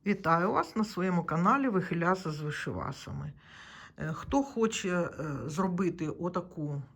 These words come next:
сорочку східноподільську, оригінал, е, с-, знаходиться в музеї Івана Гончара з колекції, е, Тетяни та Євгена Причепиїв. Ем, ну, вона на-, м, дуже, е, наближена до цього. Крій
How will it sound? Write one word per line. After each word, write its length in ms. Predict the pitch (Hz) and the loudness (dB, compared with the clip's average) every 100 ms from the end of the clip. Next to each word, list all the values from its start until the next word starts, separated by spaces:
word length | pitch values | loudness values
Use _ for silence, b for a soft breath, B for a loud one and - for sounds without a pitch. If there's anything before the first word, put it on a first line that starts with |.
| - | -12
сорочку 720 | - 165 151 151 - 254 269 - | -4 -2 -2 2 2 2 -6 -12
східноподільську, 1200 | - - 208 226 226 208 190 226 226 - 220 240 B B B B | -14 -6 0 0 2 -2 0 -2 -2 -6 -8 -8 B B B B
оригінал, 880 | 185 214 202 214 208 190 175 - 175 | 0 2 6 6 6 6 4 2 -2
е, 220 | 170 165 | -2 -4
с-, 380 | 160 - 160 165 | -6 -2 0 0
знаходиться 680 | 160 185 - 175 165 - 165 | 0 -2 0 -2 -2 -2 0
в 60 | |
музеї 520 | 170 165 170 156 151 160 | 0 0 0 -2 0 0
Івана 300 | 156 151 147 | 0 0 0
Гончара 680 | 151 156 - - - 78 226 B B B | 0 2 8 8 8 -2 -4 B B B
з 120 | - - | -18 0
колекції, 640 | 190 202 190 - 185 156 - | 4 4 2 -4 -4 -4 -4
е, 280 | 170 160 160 | 0 0 0
Тетяни 500 | 180 180 170 170 160 | -4 2 2 2 0
та 160 | 160 | 0
Євгена 460 | 165 160 165 165 156 | 0 2 0 0 -2
Причепиїв. 920 | 156 151 - - - 160 156 165 185 208 B B B B - | -2 -6 -6 -8 -4 -2 -2 -2 -6 -8 B B B B -6
Ем, 280 | 156 156 156 156 180 170 156 | -2 0 -2 -2 -4 -4 -2
ну, 120 | 180 | 2
вона 260 | 196 196 180 | 4 6 8
на-, 120 | 190 | 6
м, 400 | 190 185 175 160 156 | 6 2 0 -2 0
дуже, 300 | - 190 175 | 0 2 2
е, 240 | 156 156 151 B - - | 2 0 -2 B -10 -4
наближена 680 | 156 175 156 147 139 170 175 | 2 4 4 0 0 0 0
до 140 | 185 214 | -2 -4
цього. 460 | - 233 226 220 | -6 -6 -4 -4
Крій 500 | 214 202 202 196 180 | -4 -2 2 2 0